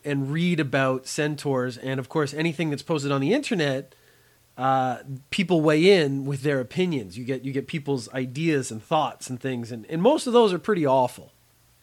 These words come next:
And I think the reason it bothered me was because there were actual people who, who were legitimately trying to take a stand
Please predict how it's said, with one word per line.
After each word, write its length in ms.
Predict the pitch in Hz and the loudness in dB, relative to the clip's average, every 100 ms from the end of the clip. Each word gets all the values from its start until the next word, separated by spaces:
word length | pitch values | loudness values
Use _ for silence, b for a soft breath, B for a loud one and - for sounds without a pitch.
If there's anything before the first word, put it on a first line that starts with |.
| b b b _ | b b b _
And 320 | 175 175 165 - - | -2 -2 -2 -8 0
I 120 | 165 | 0
think 280 | 226 226 202 | 2 0 2
the 80 | |
reason 420 | 202 208 202 190 170 | 2 2 2 2 0
it 220 | 151 123 | -4 0
bothered 400 | 160 175 185 160 | 4 4 4 0
me 280 | 165 160 139 | 2 0 0
was 240 | 147 143 | -4 -6
because 420 | 139 143 147 135 | -4 -2 -2 0
there 120 | 139 | 0
were 140 | 143 139 | 2 2
actual 480 | 170 185 - 190 151 | 2 -2 0 0 0
people 720 | - 190 180 165 120 98 110 - _ _ _ _ _ _ _ _ _ - | -4 -6 -4 -2 -4 -4 -12 -16 _ _ _ _ _ _ _ _ _ -10
who, 360 | - 151 143 139 - - | -4 -2 0 -4 -8 -10
who 120 | - | -4
were 200 | 165 151 | -2 0
legitimately 680 | 156 160 135 202 220 175 170 | 0 -2 0 2 2 0 -2
trying 260 | 139 175 160 | 0 0 0
to 80 | 139 | -4
take 360 | - 175 170 | -2 -2 0
a 60 | 139 | -4
stand 840 | - - 175 160 131 113 104 110 | -6 -4 0 0 0 -6 -12 -16